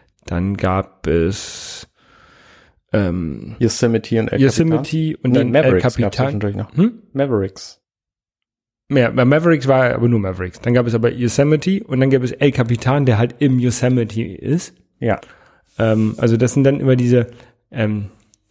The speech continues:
Speaker 1: diese Snow Mountain oder, oder, oder, oder, ähm,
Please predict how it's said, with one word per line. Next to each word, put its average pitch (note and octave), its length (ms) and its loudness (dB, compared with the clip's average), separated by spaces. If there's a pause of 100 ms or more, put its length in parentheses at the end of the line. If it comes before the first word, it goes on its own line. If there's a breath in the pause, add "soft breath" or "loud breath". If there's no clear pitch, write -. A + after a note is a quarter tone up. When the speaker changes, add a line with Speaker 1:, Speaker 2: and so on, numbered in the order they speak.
(680)
Speaker 1:
diese A2+ 300 0
Snow C3 520 2
Mountain B2+ 600 0
oder, A2 300 -2
oder, G#2 320 -4
oder, G2+ 300 -6 (220)
oder, F#2+ 520 -8 (140)
ähm, F#2 380 -6